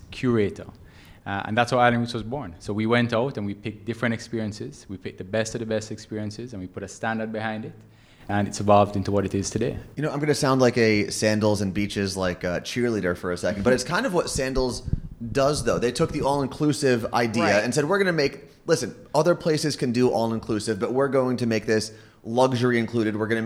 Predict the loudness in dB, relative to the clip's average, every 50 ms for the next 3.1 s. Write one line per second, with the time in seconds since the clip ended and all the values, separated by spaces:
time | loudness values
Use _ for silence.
0 | 0 0 0 0 -2 -2 0 2 4 4 4 4 4 4 2 2 2 2 2 2
1 | 0 -2 0 2 2 2 2 2 0 -2 -6 -12 -20 -20 _ _ _ _ _ -6
2 | -4 -4 -4 -4 -4 -6 -4 -4 -4 -4 -4 -4 -4 -4 -2 0 2 2 2 2
3 | 0